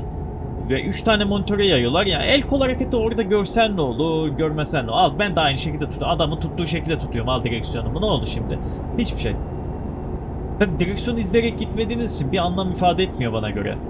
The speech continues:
şu an. E, şöyle gidiyorsun manyak gibi ha. Adamın tuttuğu gibi tutuyorum direksiyonu.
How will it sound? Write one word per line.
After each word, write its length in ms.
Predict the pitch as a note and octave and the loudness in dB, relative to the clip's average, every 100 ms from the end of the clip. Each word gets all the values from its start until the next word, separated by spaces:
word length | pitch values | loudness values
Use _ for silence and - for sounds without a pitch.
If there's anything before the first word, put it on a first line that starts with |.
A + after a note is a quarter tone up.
| - | -6
şu 80 | A2+ | -4
an. 80 | F#2+ - - - - - | -4 -6 -8 -8 -6 -4
E, 80 | B2 | -2
şöyle 320 | - B2 C3 | 0 0 0
gidiyorsun 480 | D#3 D#3+ F3 - A#2+ | 0 0 0 0 0
manyak 420 | A#2 A2 G#2+ - | 0 -2 -4 -4
gibi 140 | - | -2
ha. 100 | A#2+ - - - | -2 -4 -6 -2
Adamın 320 | E3 E3+ F#3 - | 0 0 0 -2
tuttuğu 260 | - F#3+ | -2 0
gibi 180 | C3+ D3+ | 0 0
tutuyorum 440 | D#3+ F#3 G3+ D#3+ | -2 0 0 2
direksiyonu. 460 | B2+ A#2 - A2 G#2 | 0 -2 -2 -4 -4